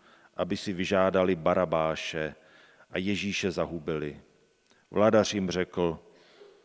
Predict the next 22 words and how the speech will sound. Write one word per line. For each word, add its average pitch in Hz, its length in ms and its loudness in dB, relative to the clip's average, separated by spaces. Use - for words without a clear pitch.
"Koho 131 280 6
vám 104 280 8
z - 60 -6
těch 98 200 0
dvou 95 200 4
mám 90 300 2
propustit?" - 920 -6
Oni 92 240 -2
volali: 85 580 0
"Barabáše." 98 1000 6
Pilát 80 360 -2
jim 85 140 -6
řekl: 80 480 -8
"Co 101 140 -4
tedy 104 180 4
mám 104 280 4
učinit 110 460 -2
s - 80 -12
tím 107 180 -2
Ježíšem, 95 760 -2
zvaným 95 400 2
Mesiáš?" 82 840 -2